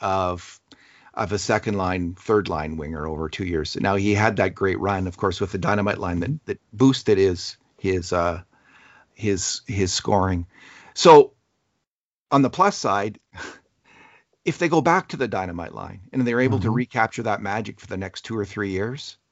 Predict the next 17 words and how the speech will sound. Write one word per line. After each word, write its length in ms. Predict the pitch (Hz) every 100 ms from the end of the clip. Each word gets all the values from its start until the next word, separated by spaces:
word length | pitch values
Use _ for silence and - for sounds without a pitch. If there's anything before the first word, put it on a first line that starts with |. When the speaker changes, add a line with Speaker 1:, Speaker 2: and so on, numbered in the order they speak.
| _
Speaker 2:
Mm-hmm. 340 | 110 98 117 139 - _
Speaker 1:
this 180 | 156 -
contract 640 | - - 113 107 92 82 - _
could 200 | - 82
be 160 | 90 87
killer 360 | - 104 98
Speaker 2:
Could 60 | 92
Speaker 1:
for 140 | 107
Speaker 2:
be. 60 | 104
Speaker 1:
the 60 | 92
Oilers. 420 | 92 90 82 -
This 160 | 139 143
could 120 | 147
be 80 | -
part 320 | - 135 131
of 120 | 110
them 320 | 107 110 101